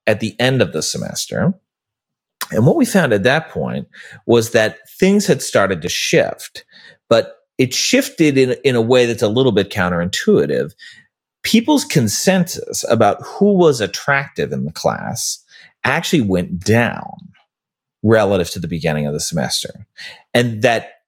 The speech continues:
idiosyncratic variability, the disagreements, uh, you know, sort of in, in parallel increased. So in other words, as I get to know you better,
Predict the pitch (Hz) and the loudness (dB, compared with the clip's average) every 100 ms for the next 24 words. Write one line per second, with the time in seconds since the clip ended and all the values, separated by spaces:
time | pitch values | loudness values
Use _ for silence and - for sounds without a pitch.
0 | 165 196 208 185 151 147 110 - 175 196 | 2 4 6 4 2 -2 -4 -2 0 0
1 | 131 92 98 87 82 78 76 73 82 95 | -2 -2 0 0 -2 -4 -4 -4 -4 -4
2 | 107 127 160 156 101 101 87 80 85 135 | 0 2 2 0 -4 -2 -2 -2 -2 -2
3 | - - - _ _ _ - 98 98 104 | -4 -10 -20 _ _ _ 0 0 2 0
4 | 76 - 82 80 - _ - - 87 - | 0 0 0 0 -6 _ -20 -2 0 2
5 | 98 92 - 185 190 117 101 95 - 165 | 2 2 2 4 4 4 4 2 2 2
6 | 175 165 - - - - - - - _ | 4 2 -2 -14 -12 -10 -8 -10 -12 _
7 | - - - 127 127 120 175 214 110 80 | -20 -4 0 2 0 2 2 2 0 -4
8 | 53 - 95 - - _ - 123 175 202 | -6 -6 -6 -8 -16 _ -4 0 0 0
9 | 175 165 160 160 120 113 143 175 98 78 | 0 2 0 0 -2 2 4 4 2 0
10 | 78 65 - 80 156 | 0 -2 -4 -2 -4